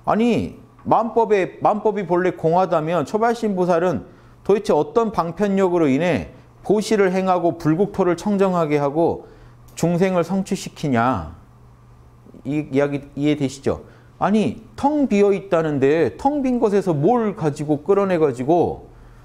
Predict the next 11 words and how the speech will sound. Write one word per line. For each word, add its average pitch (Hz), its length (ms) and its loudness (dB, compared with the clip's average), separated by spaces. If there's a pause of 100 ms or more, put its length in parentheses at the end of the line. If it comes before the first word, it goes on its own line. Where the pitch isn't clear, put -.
(220)
보시도 196 440 2
하고 113 300 -2
보시바라밀도 151 760 0
하고 117 380 -4 (640)
그걸 175 380 2
보시바라밀을 180 800 0
행해서 175 500 -2 (640)
불국토를 190 560 2
만들고 113 500 -2
청정하게 165 520 -2
만들고 85 480 -8